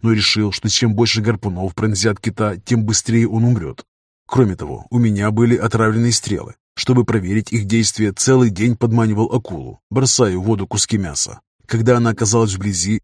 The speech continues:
я выстрелил из лука отравленной стрелой. Акула умерла спустя час. Странным образом ее иммунная система оказалась намного сильнее, чем у людей и животных. Так что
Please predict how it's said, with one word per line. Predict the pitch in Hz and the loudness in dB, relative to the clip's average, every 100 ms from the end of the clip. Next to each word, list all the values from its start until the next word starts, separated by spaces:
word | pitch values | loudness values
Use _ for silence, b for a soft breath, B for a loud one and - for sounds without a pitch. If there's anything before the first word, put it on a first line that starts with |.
| - | 2
я | 127 | 2
выстрелил | 120 123 - 120 | 4 2 2 0
из | 120 113 101 | 2 0 2
лука | 123 117 | 2 0
отравленной | 101 110 104 104 | 0 0 0 -2
стрелой. | - 110 82 65 - _ _ - | -2 -2 -4 -10 -16 _ _ -4
Акула | 104 113 104 | -2 0 2
умерла | 107 107 101 107 | 2 2 0 0
спустя | - 123 113 - | 0 -2 0 2
час. | 131 - 64 - - - | 0 -2 -4 -8 -8 -10
Странным | - 117 117 117 98 | -2 0 2 2 0
образом | 95 95 95 110 | -4 -4 -2 -2
ее | 98 113 104 95 | 0 0 2 2
иммунная | 110 110 110 110 | 2 2 2 0
система | - 104 - 117 110 | 0 -4 0 2 2
оказалась | 104 104 104 117 113 - | -2 -2 0 2 2 0
намного | 120 120 120 110 | 0 2 2 0
сильнее, | 107 123 120 95 85 - | 0 0 0 -2 -6 -4
чем | - 120 | -2 0
у | 117 | 2
людей | 113 107 | 2 0
и | 92 | -2
животных. | - 104 82 58 - _ _ _ - | -2 -2 -6 -12 -18 _ _ _ -4
Так | 110 95 | -2 -2
что | - | -4